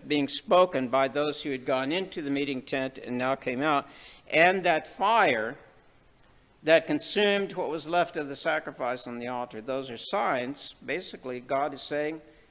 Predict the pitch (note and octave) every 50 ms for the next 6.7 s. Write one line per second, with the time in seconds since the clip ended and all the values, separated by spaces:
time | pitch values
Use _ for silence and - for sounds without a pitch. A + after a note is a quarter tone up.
0 | _ _ - - D3+ D#3+ D#3 - - - A3+ A3+ A3+ - - D#3+ D3+ C3+ C3+ E3
1 | G#3 A3 - - C#3 - - _ _ _ _ _ _ _ _ _ _ _ _ _
2 | _ _ _ _ _ _ _ _ _ _ _ _ _ _ - C#3+ B2+ - - B2+
3 | C#3 C#3+ - - C3 C#3 C3+ C#3+ C#3 - - B2+ C3 - - C3+ C#3+ D3+ D3+ -
4 | - F#3 D3+ C#3+ C#3+ D#3 F#3+ G#3+ G#3+ - - - A2 G#2 F#2 - - C3 C#3 C#3
5 | C#3+ D3+ C#3+ C3+ C#3+ C#3+ C#3+ C#3+ - - - _ _ _ _ _ - - A#2+ D#3
6 | F#3+ G3 - - - A2 G2+ - - A2+ E2 D2+ A#1+ -